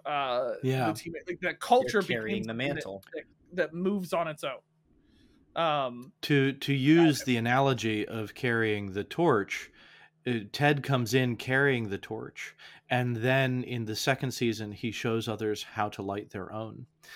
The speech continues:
Speaker 2: And then in the third, he then passes the torch, quite literally.
Speaker 1: Yeah.
Speaker 3: Yeah.
Speaker 2: And so,
Speaker 3: Uh,
Speaker 2: go ahead.
Speaker 3: I, I see, I see a very concentric approach to it too. Like, um,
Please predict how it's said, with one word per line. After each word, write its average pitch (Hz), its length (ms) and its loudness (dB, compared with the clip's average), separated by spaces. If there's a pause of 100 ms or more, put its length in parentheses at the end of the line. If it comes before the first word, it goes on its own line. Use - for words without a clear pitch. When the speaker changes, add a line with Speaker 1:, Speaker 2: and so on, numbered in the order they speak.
(180)
Speaker 2:
And 110 160 -2
then 107 140 -4
in 104 120 -4
the 101 80 -6
third, 113 560 0
he 110 340 -4
then 98 500 -4
passes 98 500 -4
the 90 120 -10
torch, - 500 -8 (560)
quite 104 200 -4
literally. 95 400 -12
Speaker 1:
Yeah. 151 140 -4 (540)
Speaker 3:
Yeah. 101 180 -8
Speaker 2:
And 101 140 -4
so, 101 420 -4
Speaker 3:
Uh, 117 60 -4 (1120)
Speaker 2:
go 127 120 2
ahead. 95 160 -4 (540)
Speaker 3:
I, 143 200 0
I - 40 2
see, 147 280 -2
I 139 140 0
see 147 200 -2
a 117 40 -2
very 110 320 -4
concentric 120 800 -6
approach 135 500 -6
to 139 160 -4
it - 100 -12
too. 123 320 -4
Like, 101 300 -6 (480)
um, 101 440 -8